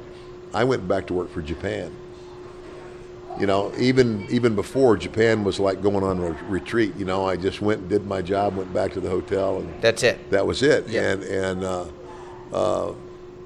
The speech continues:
Speaker 1: but, you know, two tours into Japan, I herniated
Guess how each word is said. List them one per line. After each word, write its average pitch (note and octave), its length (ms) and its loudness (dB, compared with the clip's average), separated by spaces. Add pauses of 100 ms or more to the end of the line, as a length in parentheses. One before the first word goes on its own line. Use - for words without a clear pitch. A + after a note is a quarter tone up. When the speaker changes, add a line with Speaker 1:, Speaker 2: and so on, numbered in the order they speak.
(460)
Speaker 1:
but, G2+ 180 6 (300)
you A2 80 -2
know, F#2+ 100 -4
two - 220 -2
tours A#2 420 4
into G#2 200 2
Japan, F#2+ 600 -4 (1700)
I F#2 120 -2
herniated F#2 580 0